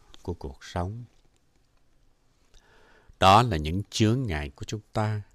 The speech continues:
Chướng ngại đầu tiên là sở tri chướng, là những kiến thức,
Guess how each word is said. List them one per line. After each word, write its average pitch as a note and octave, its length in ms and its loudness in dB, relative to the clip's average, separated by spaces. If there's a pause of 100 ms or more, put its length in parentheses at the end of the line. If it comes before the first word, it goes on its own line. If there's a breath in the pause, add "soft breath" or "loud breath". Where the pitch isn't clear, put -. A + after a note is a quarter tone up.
(920)
Chướng A#2+ 180 2
ngại F2 160 4
đầu D#2 180 0
tiên A2+ 380 0 (120)
là E2+ 260 2
sở - 380 2 (120)
tri B2+ 160 0
chướng, B2 380 0 (320)
là E2+ 120 -4
những E2+ 200 -2
kiến C#3 320 -2
thức, E3+ 220 -4